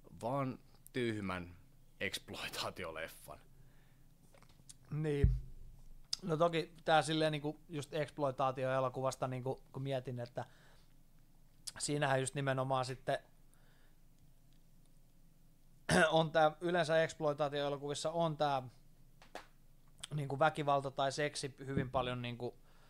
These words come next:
Speaker 2: siis pääroolissa. Ja sit tietysti jos mietitään näitä eksploitaation alagenrejä,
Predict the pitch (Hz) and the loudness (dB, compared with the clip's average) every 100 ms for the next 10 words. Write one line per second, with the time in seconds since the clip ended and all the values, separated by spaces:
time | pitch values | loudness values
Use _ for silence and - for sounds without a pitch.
0 | - - - - 127 - 143 135 135 123 | -20 -20 -16 -8 -6 4 6 6 4 0
1 | 123 - 131 - - 131 123 143 127 123 | -2 -4 -4 -6 -10 -10 -6 -4 -4 -6
2 | 143 139 - 147 139 127 135 127 123 135 | -6 -6 -4 -4 -4 -2 -2 -2 0 0
3 | 131 - 131 120 127 123 143 147 - 165 | 0 0 0 0 0 0 -2 -4 0 4
4 | 165 151 147 135 127 123 | 4 4 -2 0 2 0